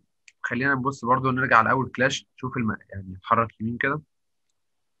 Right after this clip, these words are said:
هتلاقي، آه، تفاصيل بتاعة الكلاش اللي احنا فيه، ان هو دوت كلاش واحد،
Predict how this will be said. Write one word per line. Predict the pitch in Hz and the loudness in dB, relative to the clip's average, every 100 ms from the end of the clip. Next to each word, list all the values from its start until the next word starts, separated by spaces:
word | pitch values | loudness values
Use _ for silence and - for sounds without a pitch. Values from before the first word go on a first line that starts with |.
| _ _ _ _ _ _ _ _ _ _ _ _ _ _ _ _ _ _ _ | _ _ _ _ _ _ _ _ _ _ _ _ _ _ _ _ _ _ _
هتلاقي، | 107 135 147 143 160 - _ _ - | -6 2 2 2 -4 -8 _ _ -10
آه، | 104 101 101 98 98 95 98 95 95 _ _ _ _ - | -6 -4 -2 -2 -2 -4 -4 -6 -8 _ _ _ _ 0
تفاصيل | 120 123 156 | 2 2 0
بتاعة | 143 135 147 147 | -2 4 4 4
الكلاش | 117 135 139 | 0 0 0
اللي | 139 | -2
احنا | 139 | -2
فيه، | 131 110 98 _ 104 | -2 -2 -4 _ 2
ان | |
هو | 110 | 4
دوت | 117 123 120 | 6 6 4
كلاش | - 120 | 0 2
واحد، | 127 131 160 | 4 4 4